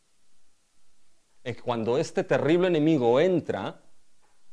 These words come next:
y cuando encuentras una esposa que ha perdido a su esposo,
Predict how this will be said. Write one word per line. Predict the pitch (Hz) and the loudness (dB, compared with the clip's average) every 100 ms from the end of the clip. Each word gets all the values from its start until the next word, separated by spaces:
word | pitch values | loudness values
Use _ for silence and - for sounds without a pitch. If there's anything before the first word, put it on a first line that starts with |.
| - - | -10 -4
y | |
cuando | 135 139 127 | 0 2 0
encuentras | 120 190 214 220 - - | 2 2 2 0 -2 -2
una | 196 196 | -2 -2
esposa | - - 190 - 180 | -4 -2 0 0 -2
que | |
ha | 156 | 0
perdido | 151 139 170 160 | 0 0 -2 -4
a | |
su | - 139 | -6 -10
esposo, | - - 113 - | -8 -8 -8 -10